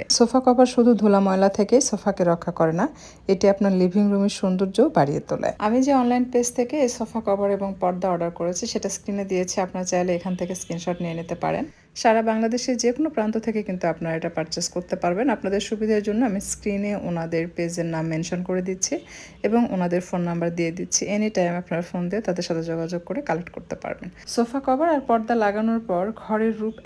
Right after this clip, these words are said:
একেবারেই বদলে গিয়েছে। নতুন কভার আর মিলিয়ে লাগানো পর্দা ঘরের সৌন্দর্য এমনভাবে বাড়িয়ে দিয়েছে যে নিজেই বারবার অবাক হচ্ছে। ঘরে ঢুকলেই একদম সতেজ, ঝকঝকে আর আরামদায়ক অনুভূতি হয়। সত্যি বলতে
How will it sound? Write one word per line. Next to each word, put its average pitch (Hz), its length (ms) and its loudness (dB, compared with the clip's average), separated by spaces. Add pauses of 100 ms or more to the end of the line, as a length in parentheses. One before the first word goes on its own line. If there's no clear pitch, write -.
একেবারেই 202 440 -4
বদলে 185 340 -6
গিয়েছে। - 380 -10 (920)
নতুন 208 220 -2 (120)
কভার 208 360 0
আর 196 60 0 (100)
মিলিয়ে 185 280 -2 (100)
লাগানো 175 260 -2 (120)
পর্দা 165 280 -2 (120)
ঘরের 180 300 -2
সৌন্দর্য 190 360 -6 (200)
এমনভাবে 233 400 0 (100)
বাড়িয়ে 226 320 2
দিয়েছে 175 360 -4 (600)
যে 196 80 0 (100)
নিজেই 240 360 2
বারবার 180 380 4 (100)
অবাক 165 280 -4
হচ্ছে। - 280 -12 (760)
ঘরে 196 260 4
ঢুকলেই 226 360 0 (160)
একদম 254 300 -4 (120)
সতেজ, 208 480 -4 (260)
ঝকঝকে 190 540 -4 (120)
আর 175 160 -2
আরামদায়ক 165 560 -6
অনুভূতি 165 440 -10
হয়। - 160 -8 (480)
সত্যি 262 300 0
বলতে 269 200 0